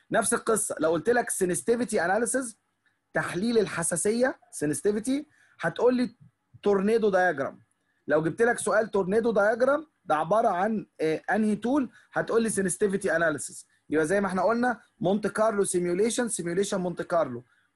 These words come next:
تورنيدو اناليسيس سنسيتيفيتي او سنسيتيفيتي تورنيدو اناليسيس، الاثنين بيكافئوا بعض. طيب هو هنا بيعمل ايه؟ helps to determine which individual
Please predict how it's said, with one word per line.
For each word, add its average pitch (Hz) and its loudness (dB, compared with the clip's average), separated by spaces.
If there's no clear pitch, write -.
تورنيدو 180 0
اناليسيس 190 0
سنسيتيفيتي 220 -2
او 220 0
سنسيتيفيتي 180 -4
تورنيدو 170 -2
اناليسيس، 143 -2
الاثنين 165 0
بيكافئوا 185 0
بعض. 123 -4
طيب 190 2
هو 180 4
هنا 302 4
بيعمل 240 0
ايه؟ 165 -2
helps 277 4
to 196 -2
determine 185 0
which 349 0
individual 190 0